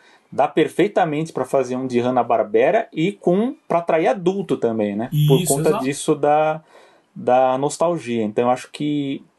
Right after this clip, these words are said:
Speaker 1: é, esse é um ponto importante. É, lógico que tem esse aspecto importante que o Paulo citou da, do Steven, do Steven Universe, né? Que é muito legal essa,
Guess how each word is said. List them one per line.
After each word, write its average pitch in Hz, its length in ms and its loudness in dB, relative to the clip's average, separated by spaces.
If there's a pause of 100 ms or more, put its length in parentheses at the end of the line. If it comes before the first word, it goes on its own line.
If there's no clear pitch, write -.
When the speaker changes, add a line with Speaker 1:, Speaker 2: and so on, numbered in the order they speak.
(160)
Speaker 1:
é, 110 480 0
esse 117 160 -2
é - 20 2
um 135 40 -2
ponto 143 260 -2
importante. 147 720 -2 (580)
É, 113 520 2 (360)
lógico 180 260 0
que 170 120 -10
tem 180 320 -2
esse 160 160 -2
aspecto 127 520 -2
importante 113 680 0
que 110 160 -2
o 98 460 0 (600)
Paulo 104 280 0
citou 107 500 2
da, 98 360 -2 (440)
do 104 60 -14
Steven, 110 380 -2
do 101 200 -6
Steven 110 520 -2
Universe, 104 540 0
né? 113 80 -2
Que - 120 -2
é 101 40 0
muito 123 240 -4
legal 107 400 2
essa, 95 460 -6